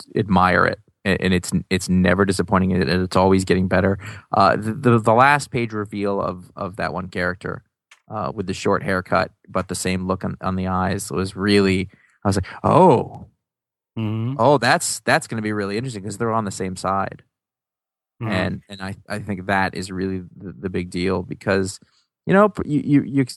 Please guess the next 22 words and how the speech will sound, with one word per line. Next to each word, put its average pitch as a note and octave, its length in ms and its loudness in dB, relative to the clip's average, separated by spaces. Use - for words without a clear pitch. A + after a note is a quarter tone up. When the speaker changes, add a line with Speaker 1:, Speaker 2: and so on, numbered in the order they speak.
Speaker 1:
Pearl D#3 300 6
and C3+ 100 4
Henry C#3 260 2
are A2 40 4
gonna A2+ 180 0
have A2 160 2
this G#2 160 0
relationship. G#2+ 480 2
You're G#2+ 60 2
like, A#2+ 160 0
"Oh, F#3 100 8
they're D#3+ 120 4
gonna, D#3 180 0
they F3+ 120 4
do A#3 180 4
have D#3 140 6
a B2 60 4
perfect A#2 320 2
relationship." G#2 680 0
And, G#2+ 200 -4
and A#2 160 0
then A#2+ 280 0